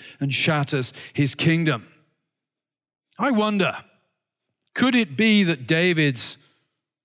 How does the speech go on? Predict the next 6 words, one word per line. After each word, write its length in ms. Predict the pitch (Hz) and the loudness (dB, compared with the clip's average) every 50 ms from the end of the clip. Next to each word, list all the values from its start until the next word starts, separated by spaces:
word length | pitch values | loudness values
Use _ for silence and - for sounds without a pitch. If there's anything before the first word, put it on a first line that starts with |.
| _ _ _ _ _ _ | _ _ _ _ _ _
affair 500 | - 143 - - - 175 170 165 165 170 | -2 -2 -2 0 0 2 2 2 2 2
with 120 | 156 156 139 | 0 0 0
his 180 | 143 135 117 | 0 -2 0
granddaughter 920 | - 151 147 151 156 165 165 151 151 139 135 127 120 117 - 131 110 98 - - _ _ _ _ _ _ _ _ _ _ _ _ _ _ _ _ _ | 0 0 0 2 0 0 0 0 0 0 0 0 -2 -2 -2 -4 -4 -4 -8 -14 _ _ _ _ _ _ _ _ _ _ _ _ _ _ _ _ _
and 280 | 135 151 156 156 156 165 | -2 0 0 2 2 4
murder 520 | 175 185 294 302 - - 160 151 107 - | 4 4 4 2 2 2 0 -2 -2 -4